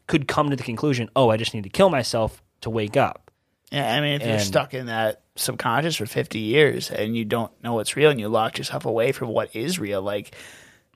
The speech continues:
Speaker 2: dude. <laughs>
Speaker 1: Exact-, yeah, like, like, I wonder, did they go to sleep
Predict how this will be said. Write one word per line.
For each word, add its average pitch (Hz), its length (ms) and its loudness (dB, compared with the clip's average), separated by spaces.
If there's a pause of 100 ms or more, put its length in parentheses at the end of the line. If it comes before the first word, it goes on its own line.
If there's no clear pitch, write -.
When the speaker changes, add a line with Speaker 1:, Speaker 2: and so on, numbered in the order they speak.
(240)
Speaker 2:
dude. 131 380 4 (140)
<laughs> - 120 2
Speaker 1:
Exact-, 202 560 8
yeah, 175 280 8
like, 107 300 -4 (480)
like, 156 100 4
I 165 40 12
wonder, 170 240 6
did 135 220 2
they 196 100 8
go 240 180 12
to 196 100 10
sleep 165 440 0